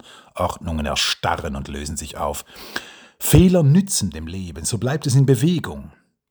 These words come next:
Aus dieser Sicht müssen wir rei-, eine Fehlerkultur annehmen. Einerseits sorgen Fehler in der Tat dafür, dass die Ordnung sich neu zusammenrauft, die davon betroffen ist.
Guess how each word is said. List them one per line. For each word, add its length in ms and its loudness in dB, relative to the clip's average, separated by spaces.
Aus 120 -2
dieser 180 4
Sicht 260 2
müssen 320 4
wir 220 0
rei-, 240 -6
eine 180 0
Fehlerkultur 1000 -2
annehmen. 480 -10
Einerseits 600 2
sorgen 300 -4
Fehler 400 -4
in 100 -6
der 140 -12
Tat 320 -6
dafür, 420 -4
dass 140 0
die 120 -4
Ordnung 300 0
sich 240 0
neu 300 6
zusammenrauft, 1000 0
die 40 0
davon 240 2
betroffen 520 -4
ist. 320 -6